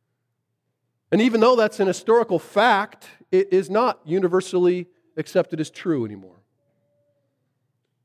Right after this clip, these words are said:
This is why, again, John can say in First John four, "Beloved, do not believe every spirit,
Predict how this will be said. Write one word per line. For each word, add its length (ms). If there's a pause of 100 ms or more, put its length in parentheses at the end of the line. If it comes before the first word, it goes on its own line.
(140)
This 140
is 100
why, 400
again, 540 (520)
John 420
can 160
say 260
in 100
First 360
John 320
four, 580 (640)
"Beloved, 540 (140)
do 120
not 240
believe 460
every 300
spirit, 680